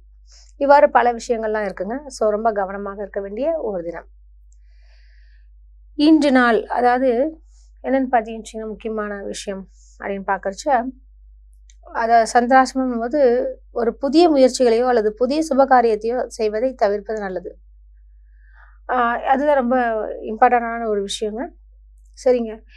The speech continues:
இன்றைய கிரக நிலைகளை பார்க்கும்பொழுது மேஷ ராசியில் குரு பகவான் சஞ்சரிக்கின்றார்கள்.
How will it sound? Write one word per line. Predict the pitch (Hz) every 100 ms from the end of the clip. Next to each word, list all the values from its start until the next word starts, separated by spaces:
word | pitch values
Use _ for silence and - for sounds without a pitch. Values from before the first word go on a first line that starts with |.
| - -
இன்றைய | 277 285 277
கிரக | 247 254 330
நிலைகளை | 330 269 247 226
பார்க்கும்பொழுது | 214 208 202 214 233 247 226
மேஷ | 202 240 269 277
ராசியில் | 254 233 262 269
குரு | 220 233 220
பகவான் | 220 240 285
சஞ்சரிக்கின்றார்கள். | 277 190 196 190 190 196 196 285